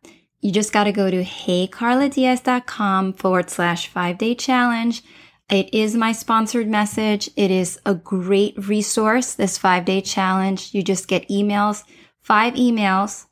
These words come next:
across five days that give you a healthy tip every day on how to get more energy. Um, because a lot of times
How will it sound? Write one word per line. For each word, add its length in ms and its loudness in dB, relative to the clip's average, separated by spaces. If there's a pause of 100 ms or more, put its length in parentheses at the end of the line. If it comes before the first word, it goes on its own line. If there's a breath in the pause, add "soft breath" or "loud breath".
(140)
across 420 -2
five 300 0
days 460 2 (300 loud breath)
that 260 -2
give 180 0
you 320 0 (300 soft breath)
a 80 -4
healthy 420 2
tip 460 -2
every 260 0
day 340 2
on 140 0
how 340 0
to 80 2
get 220 -2
more 260 -2
energy. 560 -2 (400 soft breath)
Um, 500 -2 (460)
because 500 -2 (180)
a 80 0
lot 160 4
of 80 0
times 600 -2